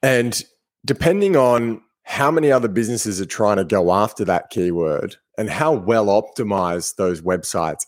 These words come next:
are is gonna dictate how much work you have to do in order to bridge the gap between your website and their website. Now, there's a couple of factors that come into that gap.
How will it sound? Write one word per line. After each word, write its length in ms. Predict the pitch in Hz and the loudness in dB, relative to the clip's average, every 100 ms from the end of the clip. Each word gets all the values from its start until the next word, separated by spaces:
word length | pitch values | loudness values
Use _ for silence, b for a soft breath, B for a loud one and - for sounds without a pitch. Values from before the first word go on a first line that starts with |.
| - | -2
are 480 | 135 135 78 69 - B B B B B _ | 0 0 -4 -8 -12 B B B B B _
is 220 | 147 120 | 0 0
gonna 420 | 101 151 151 143 123 | 2 2 4 2 2
dictate 800 | 95 143 170 - - 127 113 98 | 0 0 0 0 0 2 2 0
how 180 | 123 | 0
much 240 | 131 120 104 | 0 0 -2
work 400 | 92 120 113 - | 0 2 0 -4
you 240 | 113 208 | -4 -2
have 320 | 170 113 - | 0 -2 -4
to 100 | - | -10
do 360 | 95 95 90 95 - | -4 -2 0 -4 -4
in 140 | 131 | -2
order 240 | 127 120 120 | 2 0 0
to 120 | 120 | -6
bridge 440 | 90 117 151 147 | -4 0 2 0
the 120 | 135 135 | -2 2
gap 380 | 123 107 - | 4 2 0
between 560 | 117 - 120 110 104 104 | -8 -4 -4 -2 -2 -4
your 320 | 92 117 127 | 0 4 4
website 600 | 139 127 123 127 117 175 - - | 4 2 -2 -2 0 -2 -6 -10
and 200 | 107 85 | -10 -2
their 260 | 104 98 | 0 0
website. 540 | 90 87 - 82 67 - _ _ B B B | -2 -4 -4 -2 -4 -6 _ _ B B B
Now, 80 | 117 | -4
there's 160 | 113 110 | -4 -6
a 60 | |
couple 520 | - - - 143 170 156 | -6 -8 -2 0 2 0
of 80 | |
factors 720 | - 127 120 - 98 90 110 - | 0 -2 -2 -2 -4 -2 -4 -4
that 200 | 92 - | -4 -4
come 240 | - 107 | -6 -4
into 260 | 98 95 90 | -6 -6 -4
that 260 | 80 65 - _ _ _ _ _ _ _ _ _ | -4 -4 -10 _ _ _ _ _ _ _ _ _
gap. 460 | - 90 - - | -2 0 0 -8